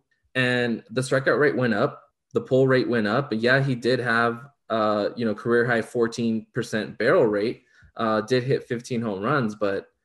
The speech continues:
I mean, I, I, I really think he's, we're looking at, like, a two forty hitter, uh, you know, with, like, thirty-five to forty home runs. But I mean,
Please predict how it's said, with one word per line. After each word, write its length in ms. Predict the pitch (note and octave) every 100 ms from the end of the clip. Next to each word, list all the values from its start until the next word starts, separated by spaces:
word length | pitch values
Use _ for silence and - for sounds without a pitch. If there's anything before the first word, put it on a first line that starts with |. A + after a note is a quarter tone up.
| _ _
I 40 | G#2
mean, 180 | G#2 G#2
I, 220 | G2+ G#2+
I, 40 | -
I 60 | C3
really 320 | C3 F#3+ C3+
think 240 | C#3 D3+
he's, 440 | C3 A#2 A#2 A2+ -
we're 200 | A#2+ A2+
looking 280 | B2+ C3
at, 200 | G2+ F2+
like, 240 | G2+ G2 _ _ _
a 60 | -
two 240 | - C#3
forty 640 | B2+ A#2 B2 A#2+ G#2+ G2+ - _
hitter, 600 | B2+ C3+ C3+ G#2+ G2+ G2+ _ _ _ -
uh, 300 | A#2 A2 E2
you 140 | A#2+
know, 140 | A2 A2
with, 180 | G#2+
like, 160 | A2+ G#2+
thirty-five 880 | - B2+ A#2 A#2+ A#2+ A2 G#2+ G#2+ - -
to 100 | C3
forty 300 | - A#2+ -
home 240 | B2 G2
runs. 280 | E3+ G3+ C3+
But 380 | B2 A#2 - - _ _ -
I 80 | C3
mean, 360 | C3 A2+ G2